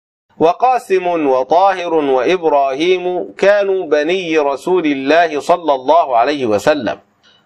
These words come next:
وفاطمة ورقية وزينب وأم كلثوم كن جميعاً بنات رسول الله صلى الله عليه وسلم.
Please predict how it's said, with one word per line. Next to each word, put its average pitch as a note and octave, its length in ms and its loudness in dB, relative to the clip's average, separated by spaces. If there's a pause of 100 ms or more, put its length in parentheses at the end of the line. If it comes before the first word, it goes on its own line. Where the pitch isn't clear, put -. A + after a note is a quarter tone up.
(100)
وفاطمة G3 800 0
ورقية D3+ 840 0
وزينب C3+ 720 0
وأم C#3 580 0
كلثوم G3 760 -2 (320)
كن G#3 320 2
جميعاً F#3 840 0 (200)
بنات D3+ 580 2
رسول D3 680 -2
الله C#3+ 640 0
صلى D3+ 380 0
الله B2+ 500 2
عليه B2 320 -2
وسلم. G2+ 400 -2